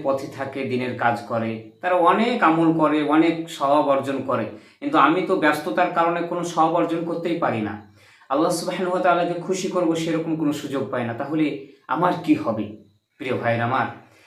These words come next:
খুবই সহজ এবং ছোট্ট একটা দোয়া শিখিয়ে দিচ্ছি। আপনি যে অবস্থাতেই থাকুন না কেন, মাঠে ঘাটে, বাজারে, দোকানে, যাই করুন না কেন, এই দোয়াটি একবার পড়বেন। কত যে সওয়াব পাবেন, আল্লাহ সুবহানাহু ওয়া তাআলা অনেক খুশি হবেন।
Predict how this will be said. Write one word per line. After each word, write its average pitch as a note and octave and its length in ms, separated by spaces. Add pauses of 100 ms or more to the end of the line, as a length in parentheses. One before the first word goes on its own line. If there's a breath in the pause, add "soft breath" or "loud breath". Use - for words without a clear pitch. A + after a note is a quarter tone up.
(140 soft breath)
খুবই C#4+ 280
সহজ F3 480
এবং F#3 320
ছোট্ট - 340
একটা - 200
দোয়া D#3+ 220
শিখিয়ে E3 360
দিচ্ছি। - 260
আপনি F3+ 200
যে G#3+ 260
অবস্থাতেই C4+ 420
থাকুন F#3 240
না D#3+ 80
কেন, D3+ 180
মাঠে F3 420
ঘাটে, E3 320
বাজারে, D#3+ 400
দোকানে, D#3+ 340
যাই D4 800
করুন G#3+ 380
না E3+ 140
কেন, C3+ 320 (320)
এই G3+ 260
দোয়াটি G3 640
একবার G3+ 500
পড়বেন। C#3 500 (600)
কত A3 340
যে D#4+ 120
সওয়াব G3+ 500
পাবেন, E3+ 300
আল্লাহ E3+ 220
সুবহানাহু F#3+ 400
ওয়া F3+ 100
তাআলা F3+ 200
অনেক B3+ 520
খুশি D#3+ 280
হবেন। B2 300